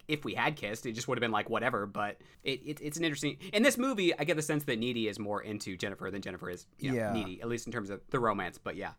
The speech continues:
Speaker 1: And they knew that people were gonna sensationalize it, uh, because they're beautiful, uh, attractive w-, young, young women, but they wanted it to be kind of this authentic sort of thing and didn't get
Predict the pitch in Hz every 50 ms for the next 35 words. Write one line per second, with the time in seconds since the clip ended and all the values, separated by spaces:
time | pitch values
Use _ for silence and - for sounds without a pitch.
0 | - - - 135 151 160 170 170 175 180 180 185 185 180 180 - - 160 156 147
1 | 139 - 165 143 147 143 139 139 143 131 127 120 - - 131 117 - - 139 135
2 | 127 147 139 131 127 127 123 123 120 117 123 120 117 117 113 - - - - -
3 | - - - - 98 98 95 92 104 - - 95 - - 101 95 92 98 104 113
4 | 110 123 120 117 113 113 107 - - - - - - - - - - - - 120
5 | 113 107 104 101 - - - - 131 120 117 - 131 120 117 - - - - -
6 | 143 143 120 120 127 120 123 120 120 117 135 170 180 185 175 170 170 170 175 -
7 | - - - 139 127 123 - - - 151 127 120 117 120 120 117 117 117 117 -
8 | 113 110 113 113 110 - - 123 110 104 110 - - 117 117 - 123 110 101 110
9 | 107 - - - - - - - - - 110 107 101 - - 113 110 110 110 107
10 | 107 101 101 98 107 95 - - 95 -